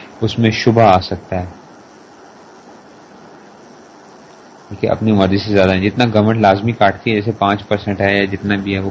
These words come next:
کاٹتے ہیں، بس اتنا ہی کٹواتے ہیں۔ ہم اس لیے منع کرتے ہیں، ہم کہتے ہیں زیادہ نہ کٹواؤ۔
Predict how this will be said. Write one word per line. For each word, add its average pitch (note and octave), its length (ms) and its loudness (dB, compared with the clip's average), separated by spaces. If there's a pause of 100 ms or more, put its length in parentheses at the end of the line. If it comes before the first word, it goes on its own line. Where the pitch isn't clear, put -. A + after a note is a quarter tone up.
کاٹتے F#2+ 300 -2
ہیں، - 300 -10 (300)
بس A2+ 180 0
اتنا A2+ 220 0
ہی A2 60 2
کٹواتے F#2+ 400 0
ہیں۔ G#2 80 0
ہم G#2+ 80 2
اس G#2+ 140 2
لیے G#2+ 100 2
منع G#2+ 180 4
کرتے G2 280 -2
ہیں، G2 80 0
ہم G2 60 -4
کہتے G2 140 0
ہیں G2+ 60 0
زیادہ G2 140 4
نہ G2+ 100 2
کٹواؤ۔ F2+ 360 -4